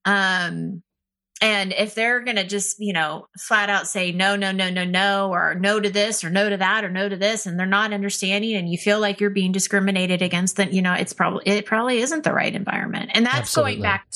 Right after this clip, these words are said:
Speaker 1: to, from prevention, from the very start, trying to figure out what kind of work environment you're going into. But you don't always know. I mean,
Speaker 2: No.
Speaker 1: that's the thing, is that you, you know, you're making an educated guess at the beginning, but not until you really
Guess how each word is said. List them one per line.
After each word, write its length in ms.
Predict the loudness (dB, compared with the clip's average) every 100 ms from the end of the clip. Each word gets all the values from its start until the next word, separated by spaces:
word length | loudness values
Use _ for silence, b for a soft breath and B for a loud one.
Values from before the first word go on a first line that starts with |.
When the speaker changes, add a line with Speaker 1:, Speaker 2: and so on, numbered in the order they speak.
| -10
Speaker 1:
to, 240 | -6 -6
from 200 | -6 -10
prevention, 720 | -8 -4 -4 -4 -6 -8 -8 B B B B B
from 140 | -2
the 100 | 0
very 320 | 2 2 2 -2
start, 400 | 0 2 2 -2
trying 240 | -4 -2
to 60 | -2
figure 280 | -4 -2
out 140 | 0 0
what 140 | -2
kind 180 | -4 -6
of 60 | -4
work 200 | -4 -4
environment 440 | -4 -2 -4 -4
you're 120 | -4
going 280 | -2 -2 0
into. 320 | 0 0 0
But 140 | 0 2
you 100 | 0
don't 180 | 0
always 360 | 0 0 -4 -6
know. 480 | -2 -2 -2 -4 -8 B B
I 80 | 2
mean, 160 | 2
Speaker 2:
No. 60 | 2
Speaker 1:
that's 160 | 0 -4
the 80 | -8
thing, 160 | -6 -4
is 140 | -4
that 140 | -4 -4
you, 180 | -6 -4
you 140 | 0
know, 80 | 0
you're 180 | 0 0
making 380 | 0 -2 -4
an 140 | -4 0
educated 680 | 0 0 -6 -4 -2 -2 -2
guess 300 | -2 -2 -6
at 100 | -10
the 80 |
beginning, 540 | -10 -8 -4 -4 -4 -2
but 180 | -2 2
not 240 | 0 0
until 240 | -4 -4
you 160 | -4 -4
really 340 | -2 -2 -4